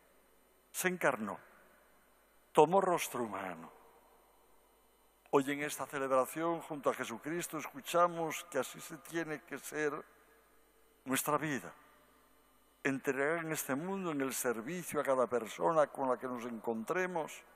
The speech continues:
la sangre derramada, la paciencia, la sonrisa, la compañía, la escucha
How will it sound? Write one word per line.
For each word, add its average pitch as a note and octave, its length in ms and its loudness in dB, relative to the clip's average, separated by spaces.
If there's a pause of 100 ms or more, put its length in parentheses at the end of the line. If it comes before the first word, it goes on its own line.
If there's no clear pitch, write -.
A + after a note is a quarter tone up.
(720)
la A#2 120 8
sangre D3 680 0
derramada, A2+ 840 4 (420)
la B2 160 10
paciencia, D3 840 4
la B2+ 100 6
sonrisa, C#3 720 2
la C3+ 100 8
compañía, C3 800 2
la C3+ 120 4
escucha D#3 760 -2